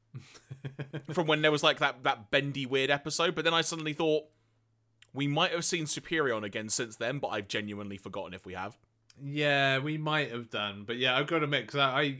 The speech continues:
Speaker 2: I, I kinda thought, you know, for this entire, like, when this mission started, it's like, this seems like a good aerial bot mission. Like, there's a volcano <laughs> erupting. Maybe, like, flying is quite a good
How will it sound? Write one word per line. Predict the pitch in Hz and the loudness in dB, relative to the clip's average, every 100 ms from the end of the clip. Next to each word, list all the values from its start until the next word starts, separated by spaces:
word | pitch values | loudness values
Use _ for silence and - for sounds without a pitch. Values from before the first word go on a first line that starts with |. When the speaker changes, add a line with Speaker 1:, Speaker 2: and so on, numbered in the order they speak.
| 113 | -4
Speaker 2:
I, | |
I | 123 | -4
kinda | 135 107 | -6 -8
thought, | 104 120 110 104 | -8 -4 -4 -4
you | 113 | -6
know, | 95 95 | -6 -8
for | 131 | -6
this | 113 107 | -6 -6
entire, | 113 104 117 107 101 95 - _ - - - | -8 -10 -6 -4 -2 -4 -10 _ -20 -20 -10
like, | 101 98 | -8 -6
when | 113 113 | -6 -6
this | 104 - | -8 -10
mission | 107 - 104 | -12 -12 -16
started, | - 123 117 104 104 95 | -10 -6 -4 -6 -8 -10
it's | 98 | -8
like, | 120 123 | -8 -6
this | 220 - | -6 -8
seems | 262 | -6
like | 180 156 | -4 -4
a | 135 | -4
good | 123 135 - | -2 -2 -4
aerial | 107 98 92 92 | -6 -6 -10 -12
bot | 95 90 | -14 -14
mission. | 95 90 - 90 90 - _ _ | -14 -16 -16 -18 -20 -20 _ _
Like, | 139 | -4
there's | 165 202 | -2 0
a | |
volcano | 180 156 151 151 131 113 113 | 0 0 0 0 0 0 -2
<laughs> | |
erupting. | 107 104 - - 104 95 95 - _ - | -4 -6 -8 -6 -6 -8 -16 -20 _ -4
Maybe, | 131 160 151 131 | 2 4 4 0
like, | 123 113 110 - - | 0 -2 -4 -8 -20
flying | - 127 120 117 117 110 101 | -16 -6 0 2 2 0 -2
is | 95 107 | -8 -10
quite | - 117 107 95 | -10 -6 -6 -6
a | 101 | -10
good | - 107 101 | -6 -4 -4